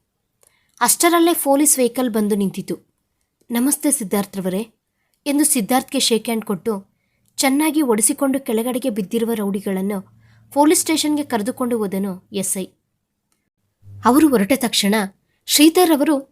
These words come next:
ದಿವ್ಯಾರವರನ್ನು ನೋಡಿ ಕಾರನ್ನು ನಿಲ್ಲಿಸಿದರು. "ದಿವ್ಯಾ, ವಿಕ್ರಮ್,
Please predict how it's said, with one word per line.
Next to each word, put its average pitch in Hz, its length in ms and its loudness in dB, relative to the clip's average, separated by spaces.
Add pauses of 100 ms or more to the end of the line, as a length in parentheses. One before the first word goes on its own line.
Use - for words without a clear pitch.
(160)
ದಿವ್ಯಾರವರನ್ನು 269 680 4
ನೋಡಿ 233 520 0
ಕಾರನ್ನು 269 460 0
ನಿಲ್ಲಿಸಿದರು. 226 760 -2 (840)
"ದಿವ್ಯಾ, 202 400 2 (320)
ವಿಕ್ರಮ್, 220 380 0